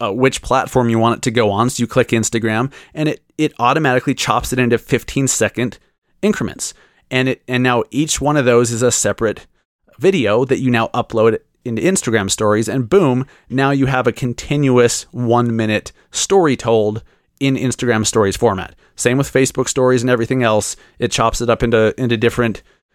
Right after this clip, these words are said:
uh, t-, different, uh, durations depending on the platform you're doing. So Cut Story is amazing. I also love Over. Over is the, uh, the app that I use for graphic design, uh, any kind of photo editing,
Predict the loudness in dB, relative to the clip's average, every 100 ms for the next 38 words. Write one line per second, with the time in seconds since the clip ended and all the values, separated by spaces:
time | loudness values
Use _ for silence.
0 | _ -10 -6 -6 -10 -16 _ _ _ -6
1 | -2 -2 -4 -4 -8 -8 -10 -2 2 2
2 | 0 -2 -4 -6 -10 _ _ -8 -4 -2
3 | 0 0 0 0 -2 0 2 2 0 0
4 | -6 -4 -4 0 2 2 0 0 2 2
5 | 2 -2 -4 -12 -20 -4 0 2 2 0
6 | 2 0 -2 -4 0 2 4 2 -2 _
7 | 0 0 2 0 2 0 0 -2 0 0
8 | -2 -4 _ _ _ _ _ _ -8 -2
9 | 0 0 -2 -2 0 2 2 2 0 0
10 | -2 0 0 0 -2 0 0 2 0 -2
11 | -2 -6 -20 -20 _ -6 -4 -4 0 0
12 | 0 -2 -2 2 4 4 4 2 2 0
13 | 0 -2